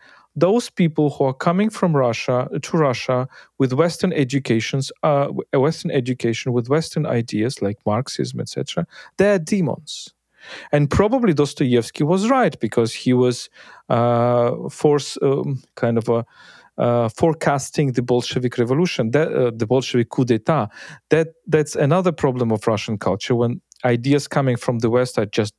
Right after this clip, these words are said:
distorted in the way that they turn into authoritarianism. But the alternative to this is just archaic, uh, very fanatically orthodox fundamentalist thinking that everything that is coming from the West is bad,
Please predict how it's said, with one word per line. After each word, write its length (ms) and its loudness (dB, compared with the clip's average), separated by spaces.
distorted 720 0
in 120 -2
the 80 0
way 280 2
that 300 -2
they 120 2
turn 360 0
into 340 -2
authoritarianism. 960 -4
But 400 2
the 220 2
alternative 720 0
to 140 -2
this 460 -4
is 220 0
just 420 -2
archaic, 800 0
uh, 520 2
very 360 2
fanatically 920 0
orthodox 600 -2
fundamentalist 800 0
thinking 400 0
that 160 0
everything 460 0
that 180 -2
is 100 -6
coming 300 -2
from 220 -2
the 100 -2
West 420 -2
is 180 -2
bad, 600 -2